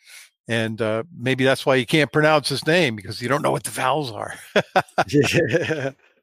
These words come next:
Speaker 2: Yeah, we should just try all of them. Just like, I don't know what the combination would be, but we should just go on a,
Speaker 1: <laughs>
Speaker 2: um, what are those things they used to do where, like, they stayed on T V for hours and hours on end? Those things, we should just do one of those. And
Speaker 1: Test
Speaker 2: let's
Speaker 1: pattern?
Speaker 2: figure
Speaker 1: Uh,
Speaker 2: out.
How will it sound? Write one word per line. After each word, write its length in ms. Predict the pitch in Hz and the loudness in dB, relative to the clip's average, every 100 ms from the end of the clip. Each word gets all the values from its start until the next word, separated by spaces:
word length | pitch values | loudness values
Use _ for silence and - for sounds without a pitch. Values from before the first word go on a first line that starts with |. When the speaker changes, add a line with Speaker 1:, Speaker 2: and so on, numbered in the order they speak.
| _ _ _ 120 | _ _ _ -2
Speaker 2:
Yeah, 280 | 127 123 117 | 2 2 0
we 100 | 123 | -2
should 160 | 170 | 0
just 140 | 151 - | 0 4
try 240 | 165 151 | 4 6
all 260 | 143 151 143 | 6 6 6
of 60 | |
them. 180 | 131 117 | 4 0
Just 160 | 117 131 | -4 -2
like, 220 | 120 - | -2 0
I 80 | 135 | 2
don't 120 | 151 | 4
know 60 | 143 | 6
what 160 | 147 139 | 4 2
the 40 | |
combination 640 | - 139 123 127 131 120 | -2 -2 0 -2 -2 -4
would 100 | 117 | -4
be, 120 | 117 | -2
but 100 | 117 | 0
we 100 | 117 | -2
should 140 | 117 110 | -4 -6
just 180 | 110 - - 180 196 - | -10 -10 -2 0 0 2
go 160 | 147 139 | 4 6
on 80 | 135 | 6
a, 60 | 131 | 2
Speaker 1:
<laughs> 840 | - - - _ _ _ _ - 175 | 0 -12 -14 _ _ _ _ -2 2
Speaker 2:
um, 260 | 165 143 | 2 2
what 100 | 139 | 2
are 40 | 160 | 4
those 200 | 175 160 | 4 4
things 160 | 165 | 4
they 80 | 156 | 6
used 140 | 156 - | 4 2
to 60 | |
do 240 | 139 156 151 | 2 4 6
where, 80 | |
like, 160 | 131 123 | 4 2
they 60 | 127 | -2
stayed 260 | - 147 | 2 4
on 100 | 135 | 4
T 180 | 123 143 | 2 0
V 180 | 127 139 | 4 2
for 180 | 127 143 | 2 2
hours 380 | 123 131 135 120 | 4 4 2 0
and 80 | 127 | -2
hours 320 | 123 131 120 | 0 0 0
on 160 | 127 | -2
end? 300 | 120 127 135 - _ _ _ _ _ _ 135 | -2 -4 -6 -12 _ _ _ _ _ _ -8
Those 220 | 123 - | -6 -2
things, 280 | 135 135 127 | -2 -2 -4
we 80 | |
should 160 | 123 131 | -8 -8
just 220 | 117 101 | -10 -6
do 100 | 131 | -6
one 140 | 123 120 | -4 -4
of 80 | |
those. 340 | 110 117 110 107 | -2 -2 -4 -6
And 100 | 110 | -2
Speaker 1:
Test 160 | 143 | 2
Speaker 2:
let's 140 | 147 160 | 4 4
Speaker 1:
pattern? 200 | 160 175 | 4 2
Speaker 2:
figure 200 | 160 160 | 2 4
Speaker 1:
Uh, 120 | 160 | 2
Speaker 2:
out. 80 | 143 | 0